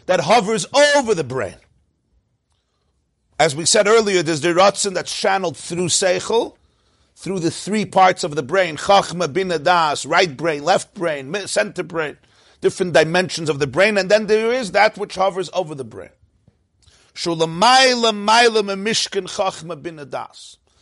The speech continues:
which is beyond the place where there dwells chachma, bina, das. Chachma is, chachma is conception, bina is comprehension, das is application.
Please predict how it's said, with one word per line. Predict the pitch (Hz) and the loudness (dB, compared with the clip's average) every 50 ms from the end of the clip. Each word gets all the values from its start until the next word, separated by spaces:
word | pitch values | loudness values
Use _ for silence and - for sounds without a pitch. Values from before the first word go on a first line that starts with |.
| _ _ _ _ | _ _ _ _
which | - 160 151 - | -10 -10 -8 -6
is | 185 160 | -8 -8
beyond | 139 127 185 185 190 208 240 254 262 262 247 226 175 | -6 -6 -4 -2 0 2 2 4 4 2 2 0 0
the | 202 190 | -2 -2
place | - - - 190 202 233 262 247 214 175 - - - | -2 -6 -8 -2 2 4 4 4 2 -2 -4 -6 -6
where | 151 175 190 185 175 | -4 -4 -2 -2 -2
there | 151 175 170 | -2 -4 -4
dwells | 143 151 156 165 214 247 262 233 202 165 143 120 - - | -4 -4 0 2 4 6 6 6 6 2 -2 -8 -12 -6
chachma, | - 196 202 196 - - 165 185 180 170 165 151 151 - - _ _ _ _ _ - | -2 0 0 0 -2 -6 -8 -4 -2 -2 -2 -2 -4 -8 -14 _ _ _ _ _ -6
bina, | 120 226 240 233 214 196 180 165 | -2 0 0 0 0 -2 -4 -2
das. | 139 165 208 196 170 - - | 0 2 2 4 2 2 2
Chachma | - 185 180 - 165 185 185 175 175 170 | 0 0 0 0 -4 -4 -4 -2 -2 -2
is, | 160 131 - - - _ _ _ _ _ _ _ _ - | -4 -6 -8 -10 -12 _ _ _ _ _ _ _ _ -2
chachma | - 180 - - 170 180 | 0 0 0 0 -2 -4
is | - - | -4 -4
conception, | - 185 180 160 - - 233 202 - - - - 190 180 170 156 147 _ _ _ _ _ _ _ _ _ - | -4 -6 -4 -4 0 2 2 2 2 -2 -6 -6 -6 -6 -8 -10 -14 _ _ _ _ _ _ _ _ _ -8
bina | 120 220 226 226 208 202 | -4 -2 -2 -2 -2 -2
is | 180 - - | -2 -2 -2
comprehension, | - - 214 226 220 - - 220 214 202 196 214 226 214 - - - 208 202 185 175 180 - _ _ _ _ _ _ _ - | 0 2 2 2 2 0 -4 -2 0 2 2 0 0 -2 -4 -6 -4 -4 -6 -6 -8 -12 -16 _ _ _ _ _ _ _ -2
das | 117 202 214 220 220 202 196 - | 2 4 6 6 6 6 4 0
is | 185 165 - | -2 0 2
application. | 208 208 196 - 175 190 185 - - 220 226 233 208 - - 202 202 196 185 175 180 | 2 2 2 2 -2 -4 -4 -2 -2 -2 -2 -2 -2 -4 -6 -6 -6 -6 -8 -10 -12